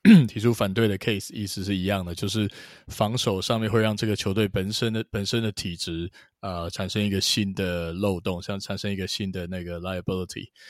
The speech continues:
呃，dependent 的球员。但是如果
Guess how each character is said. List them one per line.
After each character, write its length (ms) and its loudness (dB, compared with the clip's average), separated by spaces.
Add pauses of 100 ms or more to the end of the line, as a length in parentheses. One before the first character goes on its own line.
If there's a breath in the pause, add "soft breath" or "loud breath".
(300 loud breath)
呃， 320 -6
dependent 460 2
的 100 -4
球 240 -2
员。 260 -4
但 180 6
是 300 6
如 220 6
果 480 6